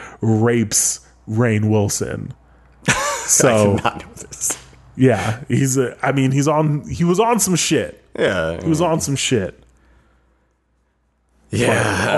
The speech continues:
Speaker 1: all in
Speaker 2: uh,
Speaker 1: all,
Speaker 2: that
Speaker 1: Disney's, Disney's whack as fuck for doing it.
Speaker 2: Yeah,
Speaker 1: Uh, like,
Speaker 2: definitely.
Speaker 1: I don't give a fuck what anybody says, really, because that was a bitch move, first and foremost, and it seems like they have more respect for fucking Mike Cernovich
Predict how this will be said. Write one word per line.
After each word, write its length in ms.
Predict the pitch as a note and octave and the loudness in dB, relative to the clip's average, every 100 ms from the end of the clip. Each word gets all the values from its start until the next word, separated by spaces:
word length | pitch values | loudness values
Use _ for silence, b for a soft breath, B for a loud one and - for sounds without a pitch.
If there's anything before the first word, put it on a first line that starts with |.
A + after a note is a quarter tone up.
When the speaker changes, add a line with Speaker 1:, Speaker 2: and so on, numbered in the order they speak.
| - | 2
Speaker 1:
all 60 | - | 2
in 60 | |
Speaker 2:
uh, 20 | G2+ | 2
Speaker 1:
all, 120 | F#2 F#2 | 2 2
Speaker 2:
that 80 | F2+ | 0
Speaker 1:
Disney's, 500 | B2+ D3 B2+ A2+ A2+ | 2 2 0 0 -2
Disney's 460 | A2+ C3+ C3+ A2+ | 0 0 2 2
whack 280 | A2 G#2+ G#2 | 2 2 0
as 140 | G#2 | 0
fuck 240 | - G#2 G2 | 0 0 0
for 120 | A2+ | -2
doing 360 | G2+ G2 G2 G2 | 0 0 0 0
it. 220 | G2 - | -2 -4
Speaker 2:
Yeah, 180 | F2+ E2 | 0 0
Speaker 1:
Uh, 40 | - | 0
like, 80 | - | 0
Speaker 2:
definitely. 340 | A#2+ A#2 G#2+ | 2 2 2
Speaker 1:
I 140 | A2+ A#2 | 2 2
don't 320 | A#2+ A2+ G#2+ | 2 0 0
give 140 | G#2+ | 0
a 80 | G2+ | 0
fuck 400 | - - A#2+ - | -4 0 0 2
what 120 | A2 | 2
anybody 380 | G#2+ G#2+ G#2 G#2 | 2 2 2 2
says, 440 | - G2+ G2 G2 | 2 2 2 0
really, 440 | G#2 G#2+ G2 G2+ G2 B B | 0 0 0 -2 -4 B B
because 440 | A#2+ A2+ B2 A2 A2 | -4 0 0 0 0
that 800 | G#2+ - B2 B2 A2 C3+ C3 B2 | -2 -4 -6 -4 0 0 -2 0
was 160 | A#2+ G#2+ | 0 2
a 60 | |
bitch 420 | D#3+ - B2+ - | 0 0 0 2
move, 500 | C#3 A#2 A2+ A#2 - - | 2 4 4 2 -2 -8
first 340 | - A#2 - | 0 0 0
and 100 | A#2 | -2
foremost, 640 | A#2+ A2 G#2+ G#2 G#2 - B B B | 2 2 2 0 0 -4 B B B
and 220 | A2 A#2 | 0 2
it 140 | A2 G2+ | 2 2
seems 320 | D3+ C3 A#2+ | 2 2 4
like 160 | A#2+ A#2 | 2 2
they 80 | A2+ | 2
have 160 | A2 | 2
more 180 | A2 A2 | 2 4
respect 440 | A2 - - A2 - | 4 2 0 -2 0
for 380 | A2+ G#2 G2+ b b _ | 0 2 0 b b _
fucking 420 | - A2+ A#2+ G#2 | -2 0 0 2
Mike 240 | G#2 A2 | 2 2
Cernovich 880 | - - A2 G#2+ F#2+ G2+ A#2+ - | 0 0 2 2 2 2 0 -4